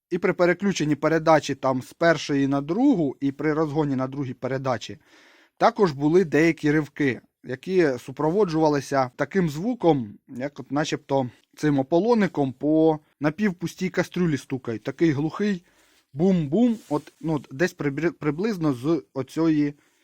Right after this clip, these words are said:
частини. По попередній автівці я знаю, що ривки при старті генеруються двома, двома речами. Перше, уже доходить диск щеплення, або він кривий. І друге, порвані або просажені подушки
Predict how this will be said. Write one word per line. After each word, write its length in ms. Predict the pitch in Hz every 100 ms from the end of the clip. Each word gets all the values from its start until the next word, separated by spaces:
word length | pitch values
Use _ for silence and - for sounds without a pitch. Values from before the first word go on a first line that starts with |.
| _ _
частини. 580 | - 147 - 147 110 95 _ _ -
По 300 | 208 220 214
попередній 560 | 185 196 208 196 180
автівці 500 | 180 - 285 294 143
я 160 | 143 180
знаю, 320 | 165 208 190
що 420 | - 160 170 165 _ -
ривки 380 | 170 185 302
при 180 | 320 196
старті 640 | 175 - 160 135 143 135 120 101
генеруються 840 | 127 147 180 240 247 - 196 180 135 - - 147
двома, 680 | 127 127 139 190 185 151 120 -
двома 420 | 143 131 185 185
речами. 480 | 165 147 139 123 113 -
Перше, 420 | 180 160 - 123 127 _ -
уже 220 | 143 185
доходить 580 | 170 - 208 156 143 -
диск 360 | 139 156 -
щеплення, 720 | - - 220 269 254 262 277 269 _
або 300 | 143 151 202
він 220 | 156 180 175
кривий. 540 | 175 170 160 160 160 -
І 100 | 143
друге, 520 | 185 277 240 254 254
порвані 480 | - 208 233 240 214
або 200 | 175 151
просажені 680 | 139 151 - 165 180 180 175
подушки 680 | - 139 147 131 - 110